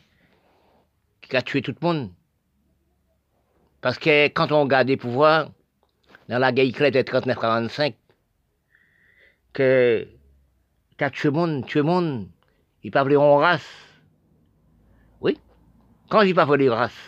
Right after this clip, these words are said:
il détruit les races, il prend mes chambre à gaz. Oui. Il tue les races. Quelle race il va aller, ouais. Il tue par milliers. C'est les mêmes ça qui arrive actuellement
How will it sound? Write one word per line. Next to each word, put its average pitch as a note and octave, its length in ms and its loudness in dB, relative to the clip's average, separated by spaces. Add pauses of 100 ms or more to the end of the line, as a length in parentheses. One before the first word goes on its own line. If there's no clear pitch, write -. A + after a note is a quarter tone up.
(120)
il G2+ 140 -16
détruit C3+ 280 -2
les C3+ 80 2
races, D#3 260 -4
il A2 80 -12
prend B2 120 -2
mes B2 160 -4
chambre B2 180 -4
à C3+ 60 0
gaz. D3 240 0 (1300)
Oui. D#3 200 -8 (1120)
Il G#2+ 100 -10
tue C#3 120 -4
les C#3 100 2
races. E3 220 -4 (800)
Quelle D3 160 2
race C3+ 280 0
il C3 40 -4
va C3+ 80 2
aller, C#3 120 2
ouais. D3 260 0 (960)
Il A#2 100 -10
tue E3 120 -2
par C#3 140 0
milliers. D3+ 400 0 (560)
C'est - 100 -8
les C3 80 2
mêmes D#3 180 -2
ça D3 120 -2
qui C#3+ 120 -2
arrive D3 240 2
actuellement C3 540 -4